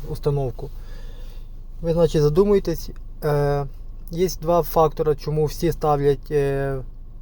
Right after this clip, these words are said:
пропан-бутан установки. Два фактори, чому їх всі ставлять. Перше,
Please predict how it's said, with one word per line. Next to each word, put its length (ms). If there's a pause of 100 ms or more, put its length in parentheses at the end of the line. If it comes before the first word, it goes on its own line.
(160)
пропан-бутан 840
установки. 680 (320)
Два 140
фактори, 400
чому 220
їх 100
всі 160
ставлять. 300 (100)
Перше, 420